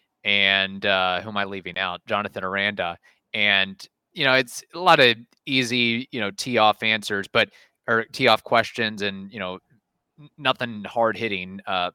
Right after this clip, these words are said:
per se. But I did like one of the questions from Neil on, "Hey, which prospect do you all see as, 'Hey, this guy needs more love. He needs more attention'?" And they all mentioned different names of,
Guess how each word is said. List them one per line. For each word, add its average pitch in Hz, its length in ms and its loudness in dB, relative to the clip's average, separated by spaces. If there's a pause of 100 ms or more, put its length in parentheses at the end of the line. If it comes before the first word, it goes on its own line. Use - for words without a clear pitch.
per 98 140 -6
se. 98 280 -6
But 98 200 -2 (380)
I 113 80 -2
did 131 220 2
like 131 220 4
one 120 120 0
of 110 60 -2
the 110 60 -4
questions 107 520 -2
from 98 260 -10
Neil 104 460 0 (540)
on, 101 460 2 (120)
"Hey, 107 360 -6 (340)
which 117 420 -2
prospect - 960 0 (460)
do 107 100 -8
you 127 300 -2
all 110 180 4
see 104 440 -6
as, 95 520 -2
'Hey, 104 220 -6
this 110 240 -6
guy 107 180 2
needs 101 300 -10
more 92 180 -6
love. 90 300 -4
He 117 160 -14
needs 101 240 -12
more 92 180 -6
attention'?" 92 580 -10
And 107 240 -4
they 104 100 -2
all 110 180 0
mentioned 104 340 -8
different 95 320 -8
names 104 400 -4
of, 92 240 -4